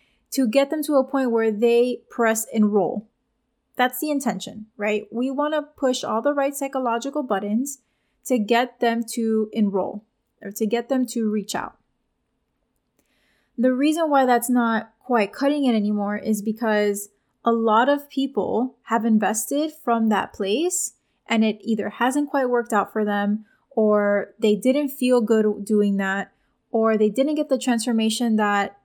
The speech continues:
they wanted. And so many people have been touched by the coaching industry at this point, or just by that type of marketing at this point. What's making the difference is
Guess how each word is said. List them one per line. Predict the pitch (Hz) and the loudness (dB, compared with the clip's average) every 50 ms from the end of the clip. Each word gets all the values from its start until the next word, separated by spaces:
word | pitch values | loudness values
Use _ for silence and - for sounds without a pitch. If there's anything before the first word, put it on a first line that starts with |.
| _ - | _ -4
they | 214 226 226 | 0 0 2
wanted. | 220 202 214 196 196 196 202 202 - | 2 0 0 -2 0 -2 -2 -2 -2
And | 208 214 214 208 | -2 -2 -2 -2
so | - - 262 269 | -2 -2 -2 0
many | 294 311 311 294 277 | 0 0 0 -2 -2
people | - 302 311 - 311 277 | -2 -2 -2 -2 -2 0
have | 254 247 214 | 0 0 0
been | 240 226 214 214 | 0 0 0 0
touched | - - - 247 262 262 - - - | -2 -4 -4 -4 -4 -4 -6 -8 -4
by | - 220 214 | -2 -2 -2
the | 208 208 | -2 -2
coaching | 208 - 226 220 220 - 233 214 | -2 -2 -2 -2 -2 -2 -2 -2
industry | 214 214 202 208 208 - - 214 202 | 0 0 0 -2 -2 -2 -4 -4 -4
at | 196 202 | -4 -4
this | - 185 - | -8 -10 -10
point, | - _ - 185 214 220 - - | -10 _ -10 -10 -10 -10 -12 -8
or | - 214 | -4 -4
just | 208 208 226 220 - - | -2 -2 -4 -4 -2 -2
by | 233 220 214 208 208 208 - _ _ _ - | 0 0 2 0 -2 -4 -6 _ _ _ -6
that | 214 214 - | -6 -4 -2
type | 240 226 240 | -4 -4 -2
of | 226 214 | 0 0
marketing | 214 202 220 302 330 - 226 - - | 2 2 2 0 -2 -4 -4 -4 -6
at | 190 - - | -8 -8 -8
this | 202 190 - | -8 -8 -8
point. | - - 208 180 - - - _ _ _ _ _ _ _ _ _ _ _ _ _ _ _ _ _ _ _ _ _ _ _ _ _ _ _ _ _ _ _ _ _ _ _ _ | -8 -10 -10 -10 -10 -10 -14 _ _ _ _ _ _ _ _ _ _ _ _ _ _ _ _ _ _ _ _ _ _ _ _ _ _ _ _ _ _ _ _ _ _ _ _
What's | - 208 247 254 - - | 0 2 2 2 4 4
making | 254 262 277 - 311 320 311 | 4 4 4 2 0 -2 0
the | 277 220 | 2 4
difference | 214 233 240 233 - 233 226 214 214 - - | 4 4 2 2 2 0 0 0 -2 -2 0
is | 220 220 214 208 202 196 - - | 2 4 4 4 2 0 -4 -10